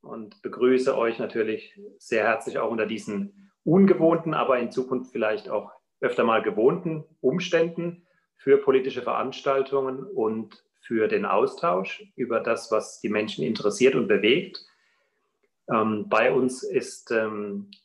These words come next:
aus der S-P-D-Fraktion Isabel Kadematori. Die wird auch gleich einen wesentlichen Teil, ähm,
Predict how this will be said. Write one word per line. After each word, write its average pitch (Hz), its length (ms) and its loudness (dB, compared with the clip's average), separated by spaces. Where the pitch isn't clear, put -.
aus 113 200 0
der 127 140 -2
S-P-D-Fraktion 110 880 -6
Isabel 95 380 -6
Kadematori. 160 920 -2
Die - 80 -18
wird 110 160 -10
auch 104 140 -10
gleich 98 420 -6
einen 104 340 -14
wesentlichen 214 420 -2
Teil, 113 440 0
ähm, 110 520 -8